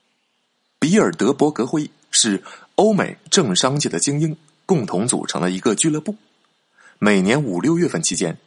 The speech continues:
聚在一起商讨国际大事。因为参与者都是政商界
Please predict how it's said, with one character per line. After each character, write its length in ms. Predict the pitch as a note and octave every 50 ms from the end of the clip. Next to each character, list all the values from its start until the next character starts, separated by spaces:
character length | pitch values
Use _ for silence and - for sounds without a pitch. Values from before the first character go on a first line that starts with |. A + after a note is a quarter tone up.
| _ _ _
聚 160 | - - A2
在 100 | - F2
一 80 | E2 F2+
起 180 | - - - - _ _ _ _ _
商 280 | - - C3+ A#2+ A#2+ B2
讨 180 | A#2+ - - - -
国 180 | - - E2+ F2+
际 100 | - G#2+
大 160 | A#2+ A2+ F#2
事。 200 | - - - - - _ _ _ _ _ _ _ _ _ _ _ _ _ _ _ _ _ _ _
因 120 | - G3 A3
为 80 | F#3+
参 260 | D#3+ - - A3 A3
与 100 | G3+ C#3
者 160 | F#2+ - F2 - _ _ _
都 120 | - B2+ B2
是 80 | C3
政 380 | G#2+ - - G3+ D#3+ G#2+ E2+ F2
商 260 | - - A#2+ B2 B2+
界 180 | - G#2 -